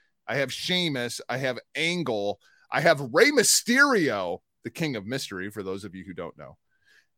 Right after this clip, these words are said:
And then I have, like, my last name,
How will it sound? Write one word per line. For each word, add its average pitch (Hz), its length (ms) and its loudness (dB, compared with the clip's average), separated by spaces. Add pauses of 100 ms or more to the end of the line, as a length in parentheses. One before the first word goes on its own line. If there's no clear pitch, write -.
(340)
And 185 220 6
then 233 160 8
I 233 140 8
have, 185 320 4
like, 160 280 2
my 151 280 4
last 165 680 8
name, 135 320 -2